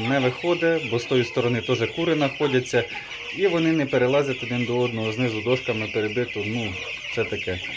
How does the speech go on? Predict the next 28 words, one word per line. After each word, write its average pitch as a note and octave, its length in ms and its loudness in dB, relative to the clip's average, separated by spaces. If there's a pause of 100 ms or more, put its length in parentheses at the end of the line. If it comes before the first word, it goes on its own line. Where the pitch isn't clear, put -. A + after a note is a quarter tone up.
(420)
Вікно C3 600 0 (760)
відкривається, C#3+ 680 2
закривається, D3 680 2
сітки - 360 -2
поставив C3 500 0
на A#2 80 0
всякий A#2+ 360 -2
случай, C#3 460 -2
щоб A2 300 -4
не A2+ 120 0
залізла A2+ 440 2
ніяка A2 380 0
ласка B2+ 400 2
і G#2+ 460 -2 (520)
так G#2+ 160 0
далі. G#2 340 4
Бо A2 120 0
літом A#2+ 480 -2
повністю A#2 520 0
знімаються A2+ 640 0
стекла, D#3+ 520 2
робиться A#2+ 640 0 (440)
продув, C3+ 380 4
в - 20 2
мене B2 220 2
є A#2+ 80 4
великий B2 380 4
вентилятор A2+ 680 2